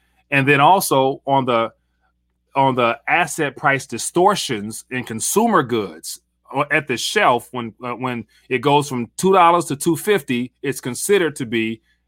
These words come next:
an inflationary event as well. So that impacts people as well. So I can see cases for both of those because we are literally, you know, they're, they're, it, it's, it's a, it's a, we're in a Mad Max type of environment, my man, in my opinion.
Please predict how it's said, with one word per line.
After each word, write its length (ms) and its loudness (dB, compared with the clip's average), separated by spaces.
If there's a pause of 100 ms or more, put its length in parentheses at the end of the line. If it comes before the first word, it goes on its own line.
an 180 -6
inflationary 800 0
event 280 -2
as 140 -6
well. 520 0
So 440 0 (240)
that 240 -2
impacts 420 -4
people 280 -6
as 100 -6
well. 300 0
So 340 -2 (300)
I 140 0
can 140 0
see 240 0
cases 440 -2
for 200 -2
both 320 0
of 120 -2
those 420 -4
because 340 -4
we 140 0
are 180 2
literally, 440 -2
you 120 -12
know, 200 -6
they're, 240 -4 (480)
they're, 160 2
it, 360 -4
it's, 280 0 (220)
it's 220 2
a, 200 4
it's 160 4
a, 280 4
we're 160 6
in 60 2
a 20 2
Mad 320 2
Max 320 0
type 180 0
of 140 -4
environment, 480 0
my 100 -8
man, 260 -10 (220)
in 60 -4
my 160 4
opinion. 320 -4